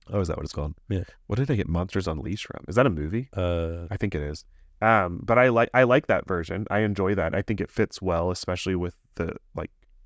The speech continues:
Speaker 1: addition of Avengers Campus at D C A.
Speaker 2: Monsters Unleashed might be the name of the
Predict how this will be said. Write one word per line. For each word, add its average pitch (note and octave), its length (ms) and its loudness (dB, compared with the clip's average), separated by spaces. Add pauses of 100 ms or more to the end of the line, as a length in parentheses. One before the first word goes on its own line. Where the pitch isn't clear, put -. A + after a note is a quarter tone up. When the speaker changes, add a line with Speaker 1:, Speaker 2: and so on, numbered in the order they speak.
(120)
Speaker 1:
addition F2+ 440 0
of D#2+ 100 0
Avengers D#2+ 440 -2
Campus D#2 400 -6
at - 120 -10
D D#2 160 -4
C D#2+ 200 -6
A. D#2 280 -4
Speaker 2:
Monsters C3 420 0
Unleashed G#2+ 460 2
might G2 200 0
be G2 120 0
the F2+ 100 0
name F#2 240 4
of E2+ 180 0
the E2+ 260 2